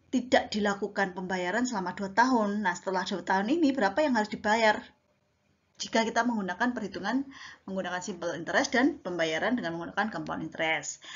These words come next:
Kemudian yang B, berapakah nominal interest rate-nya? Kalau menggunakan compound interest setiap bulan, dan berapa efektif interest rate-nya jika menggunakan compound interest setiap bulan. Kita lihat dulu untuk, eh, pertanyaan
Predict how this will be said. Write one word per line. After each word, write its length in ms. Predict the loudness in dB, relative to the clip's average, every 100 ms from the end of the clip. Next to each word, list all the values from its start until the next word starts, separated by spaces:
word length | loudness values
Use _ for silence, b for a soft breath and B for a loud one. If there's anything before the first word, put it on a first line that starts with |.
| B B
Kemudian 320 | -4 -2 0
yang 160 | -2 0
B, 400 | 6 10 10 10
berapakah 400 | 2 -2 -6 -6
nominal 320 | -6 -6 -6
interest 320 | -6 -8 -6
rate-nya? 640 | -8 -4 4 6 6 4 -12 _ _ _ _ _ _
Kalau 240 | -4 -4
menggunakan 400 | -4 -8 -6 -6
compound 320 | -8 -6 -6
interest 640 | -6 -8 -2 2 2 0 -6
setiap 240 | -6 -6
bulan, 560 | -10 -4 0 2 0 0
dan 240 | 0 0
berapa 240 | -2 -4 -6
efektif 480 | -8 -8 -6 -6
interest 400 | -6 -6 -6 -6
rate-nya 240 | -8 -6 -8 -6
jika 160 | -8
menggunakan 400 | -8 -10 -8 -8
compound 240 | -8 -8 -8
interest 400 | -4 -4 -4 -6
setiap 240 | -8 -8 _ _
bulan. 560 | -14 -8 -4 -4 -4 -8 B B B B B
Kita 320 | 2 6 6
lihat 240 | 8 6
dulu 400 | 8 8 8 6
untuk, 720 | 4 2 2 6 6 6 -12 -2
eh, 480 | 2 2 2 0 -6 B _ _ -20 -20 -20 _
pertanyaan 640 | -8 2 4 4 2 0